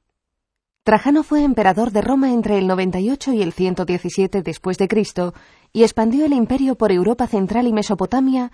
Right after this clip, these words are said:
gracias a sus victorias militares. Emprendió importantes proyectos de ingeniería civil, construyó caminos, canales y puertos. También instituyó reformas sociales para reconstruir las ciudades y reducir la pobreza.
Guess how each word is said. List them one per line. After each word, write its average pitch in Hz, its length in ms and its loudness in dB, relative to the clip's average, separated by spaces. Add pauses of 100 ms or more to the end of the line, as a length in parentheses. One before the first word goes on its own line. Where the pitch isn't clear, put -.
(280)
gracias 240 420 -2
a 226 60 -2
sus 202 220 -2
victorias 240 560 -2
militares. 208 720 0 (680)
Emprendió 196 480 4
importantes 202 540 2
proyectos 185 460 -2
de 180 80 0
ingeniería 170 560 -2
civil, 185 400 -2 (500)
construyó 202 480 4
caminos, 269 520 2
canales 247 600 -2
y 226 40 -2
puertos. - 600 -6 (580)
También 233 380 6
instituyó 240 480 0
reformas 190 460 0
sociales 190 500 2
para 208 240 2
reconstruir 220 600 0
las 233 140 2
ciudades 240 560 -2 (220)
y 240 100 4
reducir 202 540 0
la 254 140 -2
pobreza. - 640 -4